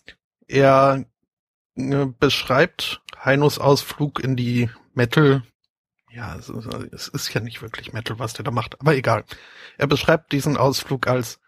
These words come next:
ein U-Boot gegen die heimatlosen Triebe der Mus-, Multikulti-Gesellschaft, das knietief unterm guten Geschmack hindurch in die Terrine deutscher Befindlichkeiten taucht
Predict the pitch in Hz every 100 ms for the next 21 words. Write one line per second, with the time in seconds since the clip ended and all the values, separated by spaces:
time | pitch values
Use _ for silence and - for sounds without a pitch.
0 | _ _ _ 131 139 165 196 - 190 -
1 | 151 147 135 143 139 151 - 135 139 120
2 | - 139 143 131 131 127 - - 147 151
3 | 151 143 - 156 135 127 123 - 107 -
4 | - - - 117 - 151 160 - - 165
5 | - 147 143 143 120 143 156 135 117 135
6 | 131 - 127 131 143 - 135 120 - 120
7 | 143 151 139 123 123 135 135 127 143 127
8 | 131 - 131 - 127 - 131 -